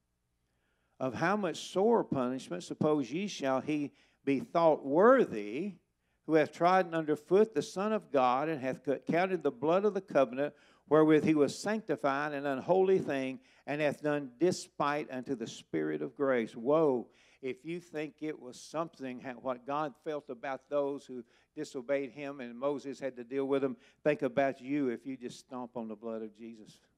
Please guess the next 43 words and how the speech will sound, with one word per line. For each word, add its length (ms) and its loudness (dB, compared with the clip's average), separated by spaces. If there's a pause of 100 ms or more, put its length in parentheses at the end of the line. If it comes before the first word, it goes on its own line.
(1120)
Stomp 360 -2
on 160 6
his 200 0
word 380 2
and, 100 -2
his, 300 -4
and, 140 -4
the, 180 -4
and 240 -6
what 160 2
he's 140 -2
told 300 -2
you 80 -6
to 100 -2
do 220 2
and 100 0
his 120 -6
promises. 800 -8 (840)
"For 160 8
we 280 6
know 320 4
him 280 0
that 180 -4
hath 220 -6
said, 440 -4
'Vengeance 360 -4
belongeth 400 -2
unto 160 -4
me, 240 -2
I 80 -2
will 180 2
recompense,' 560 -2
saith 180 -6
the 100 -2
Lord. 220 2
And 100 -2
again, 280 -6
the 100 0
Lord 220 0
shall 140 -4
judge 260 -4
his 140 -10
people. 480 -4